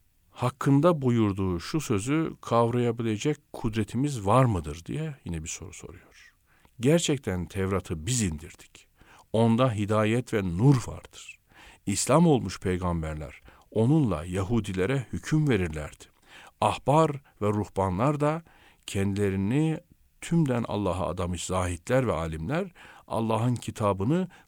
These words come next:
korumakla görevlendirildikleri-, onunla hüküm verirlerdi ve onu gözetip korurlardı. Beşinci sure, kırk dördüncü ayet. Onların ardından yanlarındaki Tevrat'ı doğrulayıcı olarak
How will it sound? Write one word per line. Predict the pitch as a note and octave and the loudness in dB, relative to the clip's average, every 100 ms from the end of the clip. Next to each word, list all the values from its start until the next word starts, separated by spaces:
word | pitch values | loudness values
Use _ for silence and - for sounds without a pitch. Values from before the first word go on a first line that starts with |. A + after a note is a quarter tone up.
| _ | _
korumakla | - B2 B2 A#2 D#3 E3+ D3+ C3 | -2 0 0 0 -2 -2 -2 -2
görevlendirildikleri-, | A2+ G#2 G#2 F#2+ F#2 F2+ F2 E2 D#2+ E2 - D#2 D#2 D2+ C#3 F#3 F#3 _ _ - | 2 2 2 0 0 -2 -2 -4 -8 -10 -8 -8 -6 -4 -2 -2 -6 _ _ -4
onunla | G#2+ D3 F#3+ F#3 | -2 2 2 2
hüküm | C3+ - F#2+ E2 | 2 -2 -6 -6
verirlerdi | D#2 D2+ B1 A#1+ - - _ - | -8 -10 -12 -12 -14 -20 _ -6
ve | G#2 | -4
onu | G#2+ A#2+ A#2+ | -2 -2 -2
gözetip | A2 G#2+ E2+ - - | -2 -2 -4 -8 -14
korurlardı. | - B2+ D3 E3 D3+ E2+ - _ _ _ _ _ _ _ _ _ _ _ - | -8 -6 -4 -4 -6 -12 -20 _ _ _ _ _ _ _ _ _ _ _ -14
Beşinci | F#2+ G2 G2+ G2+ G#2 | -8 -6 -4 -4 -6
sure, | - E2+ A#2+ | -6 -8 -8
kırk | - - | -10 -8
dördüncü | A2+ G#2+ A#2 | -6 -6 -6
ayet. | A#2+ - - _ _ _ - _ - | -8 -10 -14 _ _ _ -20 _ 4
Onların | D3 E3 F3 G3+ E3+ - | 4 6 6 6 2 0
ardından | A#2+ C3+ B2 C#3 C3 B2+ D#3+ F#3+ G3 _ _ _ - | 0 2 4 2 2 2 2 0 -4 _ _ _ -4
yanlarındaki | A2+ C#3 D3 C#3 D3 C#3 C#3 D#3 - | 2 4 4 4 2 0 -2 -4 -4
Tevrat'ı | - B2 B2 B2+ - D#3 A#2+ - _ _ A2 G#2+ | -2 0 2 0 2 4 4 0 _ _ -8 2
doğrulayıcı | A#2+ C3 C3 C3+ C#3 C#3 C#3+ | 4 6 4 4 2 2 2
olarak | E3 A2 D#2 - - | 2 2 -2 -8 -18